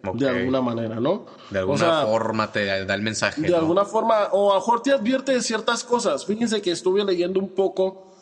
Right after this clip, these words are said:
Speaker 2: sobre este tipo de sueños y muchas veces, ah, digamos que los que tienen, ahora sí que el, vamos a decir el don
Speaker 1: Ujú.
Speaker 2: de, de, de soñar estas premoniciones,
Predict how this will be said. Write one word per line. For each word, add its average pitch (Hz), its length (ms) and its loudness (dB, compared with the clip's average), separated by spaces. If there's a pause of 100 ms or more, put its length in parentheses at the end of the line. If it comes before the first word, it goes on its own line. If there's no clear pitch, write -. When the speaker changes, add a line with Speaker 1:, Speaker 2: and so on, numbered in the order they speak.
(120)
Speaker 2:
sobre 151 300 0
este 151 180 -2
tipo 185 340 0
de 160 60 -2
sueños 165 500 -2 (480)
y 160 340 2
muchas 185 400 0
veces, 208 560 0
ah, 143 680 2 (760)
digamos 160 520 4
que 170 140 2
los 143 200 0
que 143 120 -2
tienen, 170 500 2
ahora 147 180 0
sí 185 140 -2
que 185 140 0
el, 127 160 -2 (160)
vamos 180 260 -2
a 170 40 -2
decir 139 320 -2
el 165 140 0
don 160 300 0 (400)
Speaker 1:
Ujú. 101 400 -8
Speaker 2:
de, 123 300 -2
de, 123 200 0
de 127 120 0
soñar 131 360 0
estas 151 480 -2
premoniciones, 139 880 -2